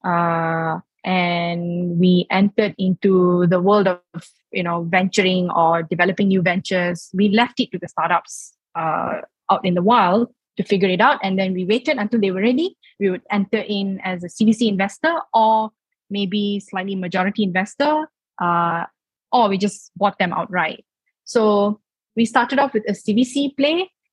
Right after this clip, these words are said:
and then, uh, organizations went into external corporate venturing mode because you could, because I think this, the, the, the understanding was startups or venture building is really a startup play.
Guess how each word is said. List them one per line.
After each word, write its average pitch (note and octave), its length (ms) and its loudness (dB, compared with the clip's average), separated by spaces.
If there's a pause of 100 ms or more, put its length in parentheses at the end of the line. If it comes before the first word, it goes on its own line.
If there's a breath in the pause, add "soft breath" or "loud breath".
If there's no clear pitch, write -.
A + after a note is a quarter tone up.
(100)
and G3+ 220 2
then, G#3+ 680 2
uh, F3+ 440 0 (100)
organizations G#3+ 680 -2
went G3+ 160 -6
into F#3+ 360 -4
external A3+ 380 0
corporate F#3+ 240 -4
venturing F#3+ 420 -2
mode E3+ 280 -4 (140)
because G#3 520 0 (120)
you G#3 160 2
could, G#3 320 -2 (800)
because A3 300 0
I G3+ 80 6
think B3 160 2
this, G3 200 -2
the, G3 240 0
the, F#3+ 260 0
the G3+ 120 -2
understanding A3+ 460 0
was F#3 320 -6 (440)
startups - 800 -2
or G3 260 -4 (180)
venture A#3 340 2
building G#3 520 0
is G#3 180 0
really A3+ 260 4
a F#3 220 -2
startup G3 500 0
play. E3+ 320 -6